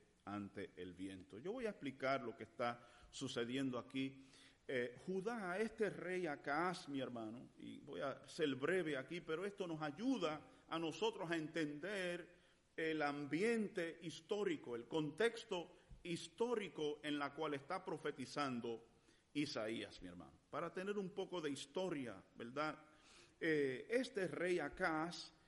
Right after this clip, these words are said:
el rey de Judá, está por ser invadido, él está por ser invadido, escuchen,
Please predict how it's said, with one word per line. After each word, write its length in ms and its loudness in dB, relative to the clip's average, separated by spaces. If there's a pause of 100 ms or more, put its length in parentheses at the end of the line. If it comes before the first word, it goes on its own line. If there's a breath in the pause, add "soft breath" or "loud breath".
(160 soft breath)
el 180 0
rey 200 2
de 120 2
Judá, 440 0 (300 loud breath)
está 640 0
por 280 0
ser 420 -2
invadido, 880 2
él 80 -6
está 300 -4
por 220 -2
ser 240 0
invadido, 840 0
escuchen, 640 -8